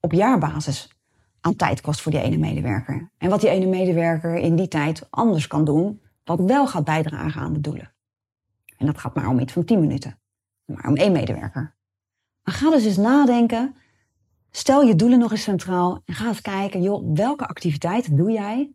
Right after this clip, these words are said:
Welke stapjes moet jij allemaal zetten wat eigenlijk niet bijdraagt? Kunnen we dat ook slimmer doen?" Maar slimmer betekent soms ook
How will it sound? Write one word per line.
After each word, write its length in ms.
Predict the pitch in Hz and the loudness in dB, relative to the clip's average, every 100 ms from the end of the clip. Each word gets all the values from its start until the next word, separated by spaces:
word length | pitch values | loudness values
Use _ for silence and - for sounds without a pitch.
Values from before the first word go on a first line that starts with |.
| - | -8
Welke 280 | 175 214 151 | -6 -4 -6
stapjes 520 | - - 98 208 170 | -8 -10 -10 -6 0
moet 180 | 226 233 | 0 0
jij 120 | - | -6
allemaal 520 | - 320 311 226 190 | -2 0 2 2 0
zetten 520 | 160 202 214 226 240 _ _ _ _ _ _ | 0 0 -2 -6 -8 _ _ _ _ _ _
wat 180 | - 190 | -8 -2
eigenlijk 360 | - 233 190 | -2 2 2
niet 100 | 226 | 2
bijdraagt? 580 | 226 214 - - - - _ - | 2 -2 -4 -8 -14 -14 _ 0
Kunnen 200 | 254 208 | 2 2
we 60 | |
dat 160 | 190 180 | 0 -2
ook 100 | 175 | -2
slimmer 400 | - 247 240 147 | 2 4 4 2
doen?" 240 | - 151 - _ _ _ _ _ _ _ _ _ _ _ _ _ _ | -2 -10 -10 _ _ _ _ _ _ _ _ _ _ _ _ _ _
Maar 220 | - 170 143 | -4 -2 0
slimmer 500 | 220 285 277 285 - | 4 6 6 2 0
betekent 540 | 208 208 196 190 - - _ - | 0 0 0 -2 -6 -16 _ -14
soms 520 | - - 359 339 - | -4 2 2 2 -2
ook 360 | 202 233 - | -2 -2 -6